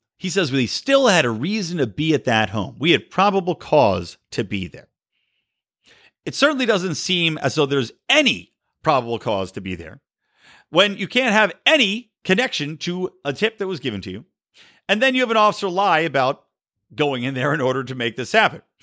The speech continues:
Not only that, but Acevedo also describes these officers who killed Tuttle and Nicholas, these are the two people who got, got murdered, as heroes.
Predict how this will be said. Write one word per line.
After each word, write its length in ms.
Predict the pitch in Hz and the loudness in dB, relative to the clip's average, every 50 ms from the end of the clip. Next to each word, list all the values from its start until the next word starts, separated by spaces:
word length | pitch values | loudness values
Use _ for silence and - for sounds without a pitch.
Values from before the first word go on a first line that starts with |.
| - - - _ _ - | -20 -20 -20 _ _ -4
Not 200 | 175 247 311 311 | 0 2 2 2
only 160 | 277 247 214 | 2 0 2
that, 260 | 196 269 262 220 - | 2 4 2 2 2
but 180 | 202 190 170 - _ _ _ - | 0 -4 -4 -6 _ _ _ -2
Acevedo 560 | 202 247 269 - 247 226 262 262 247 233 - - | 0 0 0 -2 0 0 2 4 4 4 2 2
also 380 | 208 247 294 349 233 - 202 185 | 2 2 2 2 2 2 0 0
describes 520 | 170 185 - - - 220 233 233 226 180 | 0 0 -2 -2 -2 -2 0 -2 -2 -4
these 180 | 160 226 180 175 | -4 -2 0 0
officers 360 | 214 220 214 - 185 165 123 | 0 0 0 0 -2 -2 -2
who 80 | 160 156 | -4 -6
killed 600 | - - - - 277 277 180 131 131 127 147 - _ _ _ _ _ _ | -8 -6 -2 2 2 4 4 2 0 -2 -6 -10 _ _ _ _ _ _
Tuttle 320 | - - 196 220 226 214 202 | -2 0 0 2 2 2 0
and 100 | 160 147 | 0 0
Nicholas, 400 | 196 202 - 123 110 101 107 - | -2 -2 -2 -2 -2 -2 0 0
these 180 | 156 156 135 | 0 0 0
are 20 | 147 | -2
the 100 | 139 123 | -4 -4
two 220 | - - 156 143 | -2 -2 -2 -2
people 280 | - - 147 135 - 123 | -2 -2 -4 -4 -4 -4
who 60 | 120 | -2
got, 300 | 113 127 107 110 - _ _ _ _ | 0 0 -2 -2 -4 _ _ _ _
got 220 | - 127 113 107 117 | 0 0 0 0 0
murdered, 340 | 123 117 98 87 95 123 _ _ _ _ _ _ _ _ _ _ _ _ _ _ _ _ _ _ _ _ - | 0 0 0 -2 -6 -10 _ _ _ _ _ _ _ _ _ _ _ _ _ _ _ _ _ _ _ _ -2
as 220 | 220 262 262 - - | 0 0 0 0 -2
heroes. 600 | 294 320 349 339 285 165 107 95 95 - - | -2 0 2 4 4 2 2 0 -6 -12 -16